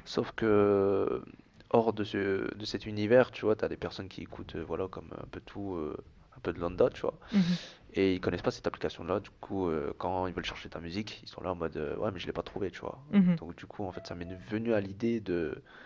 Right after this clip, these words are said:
Speaker 1: de vouloir partager dans, dans toutes les plateformes. Et je me suis dit, comme ça, au moins, il y aura des personnes qui pourront l'écouter sur Apple Music, euh, sur, euh, Spotify. Donc, euh, voilà, quoi, tout simplement.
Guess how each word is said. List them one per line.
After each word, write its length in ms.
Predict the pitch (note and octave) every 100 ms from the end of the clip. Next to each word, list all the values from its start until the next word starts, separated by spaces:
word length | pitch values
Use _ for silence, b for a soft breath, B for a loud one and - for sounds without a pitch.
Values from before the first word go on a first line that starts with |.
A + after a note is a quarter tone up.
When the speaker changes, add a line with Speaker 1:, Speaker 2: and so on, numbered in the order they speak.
| b _
Speaker 1:
de 60 | -
vouloir 260 | G2 F2+
partager 400 | - F#2 - F#2
dans, 300 | F#2 E2+ E2
dans 80 | F2+
toutes 160 | F2+ -
les 80 | F#2+
plateformes. 460 | - - A#2+ A#2
Et 80 | F#2
je 100 | D#2+ -
me 40 |
suis 120 | - -
dit, 60 |
comme 160 | - E2+
ça, 100 | F#2+
au 60 | F#2
moins, 420 | F#2 F#2 F#2+ - B B B B -
il 40 |
y 20 |
aura 100 | E2+
des 80 | E2
personnes 260 | - - F#2+
qui 80 |
pourront 160 | - F2
l'écouter 320 | E2 - G2
sur 160 | - D2+
Apple 180 | - D#2+
Music, 800 | E2 D#2 F#2+ F#2+ F#2+ F#2+ - -
euh, 400 | E2 E2 - E2
sur, 340 | - - F2+
euh, 280 | F2 D#2 D#2 - - - - -
Spotify. 760 | - - - - G2+ F#2+ F#2+ F#2 - b b - -
Donc, 200 | F#2+ -
euh, 300 | F2+ D#2 D#2 - - -
voilà, 160 | - -
quoi, 240 | - - - - -
tout 80 |
simplement. 360 | - - E2+ -